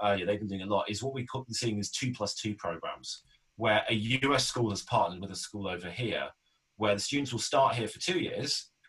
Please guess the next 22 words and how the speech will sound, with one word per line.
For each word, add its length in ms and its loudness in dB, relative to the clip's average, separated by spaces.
and 240 2
then 280 4
go 240 2
to 240 -8
the 80 -8
U 140 -2
S. 160 -2
So 380 0
Saint 240 0
Andrews 340 0
has 80 -2
had 120 0
it 100 -6
with 180 -8
William 240 -2
and 120 -6
Mary 400 0
for 160 -12
many, 360 -4
many 220 -4
years. 500 -4
Um, 480 2